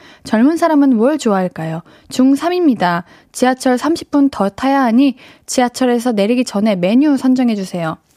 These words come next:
오케이. 어, 중삼 딸. 저는 중학교 때 돈까스를 그렇게 좋아했어요. 근데 돈까스도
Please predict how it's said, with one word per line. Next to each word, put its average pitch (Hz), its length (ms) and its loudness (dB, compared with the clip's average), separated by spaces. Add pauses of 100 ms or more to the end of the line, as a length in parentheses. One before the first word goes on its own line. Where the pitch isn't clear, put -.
(600)
오케이. 262 480 -2 (1000)
어, 254 420 2 (1400)
중삼 359 480 0
딸. 214 320 -2 (1900)
저는 370 340 0
중학교 440 340 0
때 381 120 -2
돈까스를 370 720 0
그렇게 302 300 0
좋아했어요. 220 840 0 (500)
근데 277 140 -2
돈까스도 285 800 0